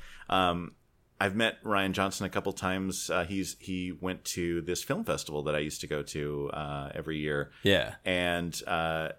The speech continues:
Speaker 1: the pre-party was held at this, uh, this fantastic arcade called Pinballs in Austin. And I was playing a Tron machine. And, uh, he, Rian Johnson, I, before I,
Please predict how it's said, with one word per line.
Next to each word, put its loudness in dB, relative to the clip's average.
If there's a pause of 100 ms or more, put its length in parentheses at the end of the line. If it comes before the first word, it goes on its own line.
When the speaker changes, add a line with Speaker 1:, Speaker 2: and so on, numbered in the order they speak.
(320)
Speaker 1:
the -2
pre-party 0
was 2
held 0
at -4
this, -4
uh, 0
this -6 (120)
fantastic 0
arcade -2
called -2
Pinballs 0
in -2
Austin. -4 (560)
And 0
I 0
was 2
playing -4
a 0
Tron 2
machine. -2 (560)
And, 2 (120)
uh, -2 (400)
he, -16 (120)
Rian -2
Johnson, -4
I, 4
before 4
I, 2